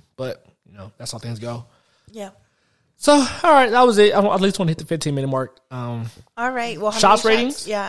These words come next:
Speaker 2: Uh, I would say, uh, take the whole bottle.
Speaker 1: Yeah, I would say it's been a while since I used them, but yeah, take
Speaker 2: The
Speaker 1: the
Speaker 2: whole
Speaker 1: bottle.
Speaker 2: bottle. You need the whole
Speaker 1: No,
Speaker 2: bottle.
Speaker 1: no ifs, ands, or buts about it. Take the entire bottle.
Speaker 2: Take the bottle.
Speaker 1: If you're, if you're out watching this at a friend's house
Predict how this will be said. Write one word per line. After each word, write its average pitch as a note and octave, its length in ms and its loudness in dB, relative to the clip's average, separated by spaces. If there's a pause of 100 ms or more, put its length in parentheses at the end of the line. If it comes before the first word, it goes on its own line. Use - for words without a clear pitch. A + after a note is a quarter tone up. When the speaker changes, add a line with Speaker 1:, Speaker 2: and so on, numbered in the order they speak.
Speaker 2:
Uh, G3 580 -4
I G3+ 160 -6
would G3+ 140 -10
say, G3 460 -10
uh, F#3 300 -12
take G3 200 -20
the G3 80 -16
whole F#3+ 140 -18
bottle. F#3 340 -10 (240)
Speaker 1:
Yeah, F#2+ 180 -12
I G2+ 40 -8
would G#2 100 -10
say A2 80 -10
it's A2+ 80 -12
been B2 120 -8
a - 20 -6
while A2 160 -4
since F#2+ 160 -10
I - 20 -14
used G2 180 -10
them, F#2+ 120 -10
but F#2+ 100 -12
yeah, E2 140 -12
take D3 140 -12
Speaker 2:
The F3 40 -10
Speaker 1:
the F#3 60 -10
Speaker 2:
whole F#3 140 -2
Speaker 1:
bottle. D#3+ 360 -4
Speaker 2:
bottle. F3 100 -20 (160)
You G3+ 140 -16
need F#3 140 -8
the F3 80 -6
whole F3+ 120 -10
Speaker 1:
No, E3+ 40 -8
Speaker 2:
bottle. C#3 640 -2 (420)
Speaker 1:
no C3 180 -10 (100)
ifs, F#3 300 -4
ands, D#3 300 -2
or B2 60 -6
buts C3 260 -8
about C3 300 -6
it. - 160 -12
Take G#2+ 160 -16
the G2 80 -20
entire G#2 240 -12
bottle. C#3 320 -4
Speaker 2:
Take C#3 80 -4
the F#3 40 -12
bottle. E3+ 380 -6
Speaker 1:
If - 80 -18
you're, A2 140 -10
if - 180 -12
you're - 100 -14
out A#2 200 -8
watching B2+ 260 -8
this B2 160 -8
at A2 140 -12
a G#2 80 -10
friend's C#3 360 -8
house C3+ 320 -6